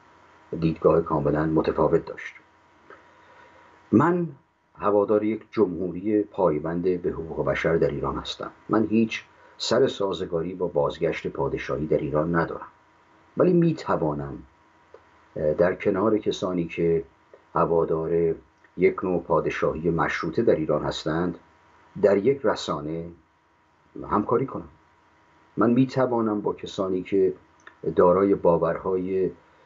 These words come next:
اه، مذهبی بسیار استواری هستند ولی به حقوق بشر و حقوق شهروندی در یک جامعه، اه، ارزش می‌نهند، در یک رسانه همکاری کنم. گرفتاری هم در این نمی‌بینم و فکر می‌کنم این یکی از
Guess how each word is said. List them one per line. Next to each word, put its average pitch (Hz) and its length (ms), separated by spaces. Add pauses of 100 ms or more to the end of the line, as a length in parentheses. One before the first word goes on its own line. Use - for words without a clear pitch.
(180)
اه، 76 260
مذهبی 92 720
بسیار 143 580
استواری 90 540
هستند 76 460
ولی 101 160
به 98 180 (260)
حقوق 127 320
بشر 92 340
و 90 100
حقوق 98 220
شهروندی 82 720
در 85 120
یک 82 220
جامعه، 78 460 (760)
اه، 73 300
ارزش 87 580
می‌نهند، 90 540 (560)
در 90 140
یک 107 200
رسانه 87 540
همکاری 104 340
کنم. - 220 (240)
گرفتاری 87 480
هم 90 160
در 85 80
این 87 180
نمی‌بینم 104 540
و 87 60
فکر 87 240
می‌کنم 85 380
این 104 260 (420)
یکی 98 420
از 85 200